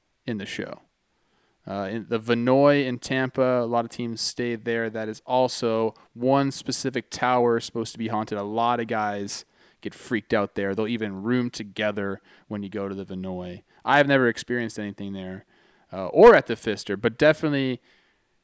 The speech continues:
creepy vibes, a place you don't, the Pfister especially, you don't wanna be there for seven to ten days.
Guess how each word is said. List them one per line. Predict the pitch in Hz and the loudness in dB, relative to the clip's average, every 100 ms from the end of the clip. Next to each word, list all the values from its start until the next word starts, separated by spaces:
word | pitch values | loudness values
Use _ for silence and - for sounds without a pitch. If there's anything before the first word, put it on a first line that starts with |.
| _ _ _ _ _ _ - | _ _ _ _ _ _ -2
creepy | 151 143 139 | 2 4 2
vibes, | 113 110 107 110 104 | 4 4 4 2 -4
a | - | -8
place | - 127 - | -2 -2 -2
you | 104 - | -8 -4
don't, | 117 113 - _ | 0 0 -2 _
the | 131 | -4
Pfister | - 135 - | 2 2 2
especially, | 110 - 127 117 104 | -2 2 0 2 0
you | 110 | -2
don't | 113 120 113 | 2 2 2
wanna | 113 107 | -2 -4
be | 104 101 | -6 -6
there | 90 | -6
for | 92 - - - _ _ _ _ | -10 -8 -10 -12 _ _ _ _
seven | - 104 87 85 | -8 -6 -6 -10
to | - | -14
ten | - - | -14 -14
days. | 65 60 - - | -14 -16 -18 -18